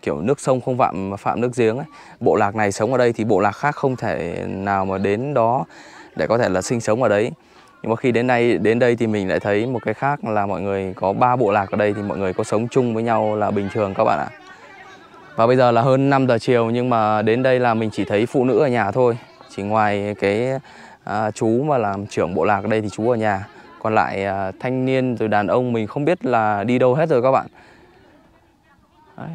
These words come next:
không biết là mọi người đi làm xa chưa về hay là hôm nay không về hay như thế nào không biết. Nhưng mà hôm nay là mình có ý định mình ở đây này.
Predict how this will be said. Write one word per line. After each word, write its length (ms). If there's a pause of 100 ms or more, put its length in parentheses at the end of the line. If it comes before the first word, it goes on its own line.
không 180
biết 140
là 80
mọi 160
người 160
đi 120
làm 320
xa 640
chưa 220
về 280
hay 180
là 80
hôm 180
nay 140
không 180
về 300
hay 120
như 100
thế 120
nào 240
không 160
biết. 200
Nhưng 160
mà 220 (1120)
hôm 180
nay 160
là 60
mình 180
có 120
ý 140
định 180
mình 120
ở 160
đây 140
này. 160